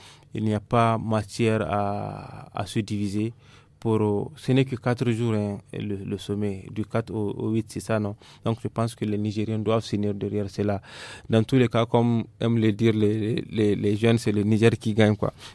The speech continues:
Je pense que le sommet de l'Union africaine, quoi qu'on dise, c'est, c'est une grande chose pour le Niger. C'est vrai, c'est, c'est un événement historique. Et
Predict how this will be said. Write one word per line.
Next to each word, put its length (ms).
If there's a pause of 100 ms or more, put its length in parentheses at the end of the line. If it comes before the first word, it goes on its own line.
Je 60
pense 300
que 280
le 140
sommet 280
de 80
l'Union 260
africaine, 420
quoi 160
qu'on 160
dise, 260
c'est, 540
c'est 160
une 80
grande 220
chose 240
pour 140
le 120
Niger. 360 (280)
C'est 140
vrai, 220
c'est, 200
c'est 180
un 140
événement 760 (200)
historique. 480 (520)
Et 440